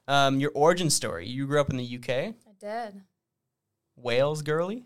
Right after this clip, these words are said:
Speaker 2: Not very, not very long. I moved
Speaker 1: No, yeah.
Speaker 2: I moved to Canada when I was eight.
Speaker 1: Yeah.
Speaker 2: Yeah, I was born, born and raised in Wales.
Speaker 1: Yeah.
Speaker 2: Yeah.
Speaker 1: How, like, what do, what do you remember of your life there? Do you remember much?
Speaker 2: No,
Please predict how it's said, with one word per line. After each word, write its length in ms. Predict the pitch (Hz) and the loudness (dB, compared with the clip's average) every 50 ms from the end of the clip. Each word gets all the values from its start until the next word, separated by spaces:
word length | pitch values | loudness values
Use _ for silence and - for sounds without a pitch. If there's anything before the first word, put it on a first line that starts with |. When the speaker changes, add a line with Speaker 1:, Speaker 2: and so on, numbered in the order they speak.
| _ | _
Speaker 2:
Not 220 | 226 233 262 294 - | -8 -6 -6 -4 -2
very, 340 | 330 320 294 262 247 226 190 202 | -2 -2 -2 -2 -4 -6 -8 -8
not 180 | 247 285 311 | -10 -10 -6
very 160 | - 381 302 | -4 -4 -4
long. 500 | 233 214 220 226 220 196 190 202 214 226 _ - | -2 -2 -4 -4 -4 -6 -8 -10 -14 -16 _ -14
I 80 | 226 | -14
moved 320 | 214 220 220 220 220 - - | -12 -12 -12 -12 -14 -8 -2
Speaker 1:
No, 360 | 165 175 143 107 73 65 76 | 2 2 2 2 0 -2 -8
yeah. 60 | - - | -8 -8
Speaker 2:
I 40 | 214 | -8
moved 180 | 214 220 214 | -8 -8 -10
to 80 | - - | -14 -16
Canada 380 | - 214 208 208 202 202 202 | -14 -12 -12 -10 -10 -10 -10
when 120 | 196 196 196 | -12 -12 -12
I 40 | 196 | -14
was 140 | 190 - - - | -14 -16 -16 -14
eight. 340 | 190 190 190 202 233 247 _ _ _ _ - | -14 -12 -10 -10 -12 -14 _ _ _ _ -2
Speaker 1:
Yeah. 220 | 170 185 - - - - - - _ _ | 0 0 0 0 -2 -10 -18 -20 _ _
Speaker 2:
Yeah, 300 | 196 196 196 196 202 214 | -12 -10 -8 -8 -6 -8
I 20 | |
was 180 | - 202 196 185 | -8 -10 -12 -16
born, 760 | _ _ _ - 196 196 196 202 208 208 208 208 208 208 214 _ _ | _ _ _ -14 -12 -10 -10 -10 -10 -10 -10 -10 -10 -12 -14 _ _
born 200 | - 196 202 214 | -12 -12 -10 -10
and 80 | 226 226 | -8 -8
raised 240 | 233 233 233 226 226 | -8 -8 -10 -8 -8
in 100 | 233 233 | -8 -6
Wales. 560 | 233 247 254 247 240 233 233 226 214 - - | -4 -4 -2 -2 -2 -4 -6 -8 -8 -8 -4
Speaker 1:
Yeah. 220 | 120 139 170 185 135 - - _ _ _ | -2 -2 -2 -2 -6 -12 -20 _ _ _
Speaker 2:
Yeah. 300 | 202 196 202 220 226 208 190 - - - _ _ _ _ _ _ _ _ _ _ _ _ _ _ _ _ _ _ _ _ _ _ _ _ - | -20 -16 -14 -12 -12 -12 -14 -16 -20 -20 _ _ _ _ _ _ _ _ _ _ _ _ _ _ _ _ _ _ _ _ _ _ _ _ -10
Speaker 1:
How, 560 | 139 135 151 170 175 180 185 196 196 190 190 185 | -8 -2 2 4 6 6 6 4 4 2 0 2
like, 220 | - 151 147 147 - | 2 2 2 0 -2
what 260 | 143 156 160 160 156 | -4 -4 -4 -2 0
do, 120 | 147 160 151 | -2 0 2
what 140 | 156 175 | 2 2
do 60 | 185 208 | 4 4
you 80 | 202 | 4
remember 360 | 175 156 135 135 147 156 143 | 4 4 4 4 4 4 2
of 100 | 127 117 | 2 0
your 120 | 120 117 113 | -2 -6 -4
life 280 | 117 120 127 147 - | -2 -2 -4 -4 -6
there? 220 | - 131 - - - 131 | -6 -6 -6 -6 -8 -6
Do 80 | 131 131 | -6 -4
you 60 | 127 | -2
remember 280 | 127 127 123 123 127 | -2 -2 -2 -4 -4
much? 440 | 123 120 123 147 170 - - - - _ _ _ _ _ _ _ _ _ _ _ _ _ | -6 -6 -6 -6 -6 -8 -10 -12 -16 _ _ _ _ _ _ _ _ _ _ _ _ _
Speaker 2:
No, 580 | 233 233 247 247 247 247 247 247 247 247 247 | -10 -4 0 2 4 4 4 4 2 0 0